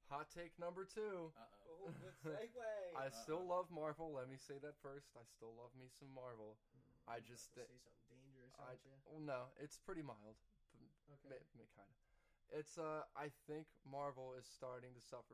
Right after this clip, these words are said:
Speaker 1: from the law of diminishing returns. It's so, it's getting pretty diluted, man. I mean, when you, I'm getting smacked with so much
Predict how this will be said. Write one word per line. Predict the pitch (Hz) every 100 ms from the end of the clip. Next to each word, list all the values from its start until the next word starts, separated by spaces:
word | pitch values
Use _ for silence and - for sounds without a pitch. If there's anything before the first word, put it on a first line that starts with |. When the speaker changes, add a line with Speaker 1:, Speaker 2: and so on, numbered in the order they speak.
| 113
Speaker 1:
from | 127
the | 117
law | 117 113
of |
diminishing | 110 113 113 110 113
returns. | 107 113 101 110 - _ - _ -
It's | 127 120
so, | - - - 131 123 127 127 131
it's | 131 117 -
getting | 131 123
pretty | 131 123 113
diluted, | 113 113 110 107
man. | 110 110 -
I | 123
mean, | 123
when | 123 127
you, | 127
I'm | 123
getting | 120 127 127
smacked | - - 120 123
with | - 113
so | - 120
much | 117 117